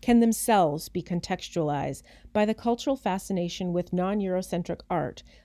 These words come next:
of the early twentieth century, which, to be clear, was always othering, but not always malicious. This time period was marked with various cultural rages like Egyptomania, Orientalism,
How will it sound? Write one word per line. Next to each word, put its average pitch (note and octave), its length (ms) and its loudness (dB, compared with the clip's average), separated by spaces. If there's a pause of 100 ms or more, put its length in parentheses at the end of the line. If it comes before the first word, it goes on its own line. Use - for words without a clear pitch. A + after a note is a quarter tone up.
(280)
of F#3 180 2
the G3 220 -2
early G3 340 2
twentieth D#3+ 600 -6
century, - 640 -8 (1040)
which, B3 220 -6
to C#4+ 80 0
be A#3+ 100 0
clear, A#3 320 4
was F#3+ 260 0 (200)
always G#3 400 6
othering, E3 520 -2 (160)
but A3 160 4
not A#3 220 4
always F3+ 340 0
malicious. D3 720 -6 (600)
This F#4+ 180 0
time A#3+ 300 2
period G3+ 400 0
was F3+ 180 -6
marked F#3+ 240 -2
with F3 140 -6
various A#3 340 2
cultural C#4 640 0
rages E3+ 520 0
like F3 280 4 (340)
Egyptomania, A3+ 1080 4 (300)
Orientalism, A#3+ 1000 4